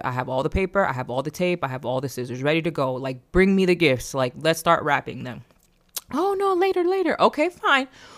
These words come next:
We'll do it later. I'm letting you know right now, at midnight, I am going to sleep. I'm not playing with you. I'm not playing this game. I don't like, I, I'm, like, such a nasty,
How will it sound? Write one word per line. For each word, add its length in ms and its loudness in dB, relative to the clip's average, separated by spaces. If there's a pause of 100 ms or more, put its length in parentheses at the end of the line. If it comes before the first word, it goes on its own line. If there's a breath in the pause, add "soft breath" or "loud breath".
(140 loud breath)
We'll 100 4
do 160 2
it 80 4
later. 300 4 (240 loud breath)
I'm 120 4
letting 260 6
you 80 6
know 180 6
right 240 4
now, 400 4 (340)
at 380 8
midnight, 1200 4 (360)
I 420 10
am 200 2
going 420 4
to 160 -6
sleep. 440 -4 (340)
I'm 220 2
not 300 4
playing 300 2
with 180 0
you. 320 2
I'm 160 -2
not 220 -2
playing 300 2
this 160 2
game. 420 2 (340 loud breath)
I 40 -8
don't 320 4
like, 360 4 (640 soft breath)
I, 280 8
I'm, 260 6
like, 220 0
such 340 2
a 100 2
nasty, 840 0